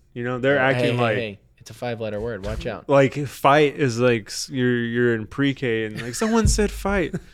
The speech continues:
Speaker 1: <laughs> I got it right away, you know? Like, what he's saying is, like, what, what I interpret it, and you can, you know, correct me if I'm wrong, but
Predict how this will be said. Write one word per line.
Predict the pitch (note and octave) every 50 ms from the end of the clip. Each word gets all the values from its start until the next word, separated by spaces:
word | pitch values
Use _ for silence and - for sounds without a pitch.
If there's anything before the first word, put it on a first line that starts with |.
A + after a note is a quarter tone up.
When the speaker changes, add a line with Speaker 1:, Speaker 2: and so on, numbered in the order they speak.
| - - -
Speaker 1:
<laughs> | - - - - - - -
I | C#3+ A#3 B3+ A#3
got | D#3+ D3+ D#3 E3 F3 F3+
it | D#3+ D3
right | D3 D#3 E3 E3
away, | D#3 C#3 C#3 D3+ F3 F#3 E3+ D#3 - A#2+
you | C3+ C#3
know? | C#3 D3+ D#3 D#3+ D#3+ D3+ - - - -
Like, | D3 C3+ C3 B2 - - - -
what | B2 B2 C#3+ D3+ C#3+
he's | C#3 D#3 D3+ C3
saying | - - D3+ D3+ E3 E3+ D#3+ C#3+ C3
is, | B2+ A2 A#2
like, | B2 A#2+ A2+ A2 - _ _ - - - - - - - -
what, | B2 C3+ D3+ B2 C#3
what | C3+ C#3 C#3+ C#3+
I | D3+ E3 E3
interpret | D#3+ D3+ C#3+ C3 - C#3 B2+ A#2 - A#2 A2
it, | A2+ A#2+
and | B2
you | B2 B2+ B2
can, | - C3 A#2 A2 G#2+ G#2 G2+ G2+ G2+
you | B2+ A#2
know, | A2 G#2+ G#2+ G#2+ G#2+ G2 - - - - - _ _ - - -
correct | - B2+ B2 A#2 -
me | C3 B2
if | A#2 - B2
I'm | A2+ G#2+ G#2+
wrong, | A2+ C3 C#3 C3 A#2+ G#2+
but | A2+ A#2 A2 A2 -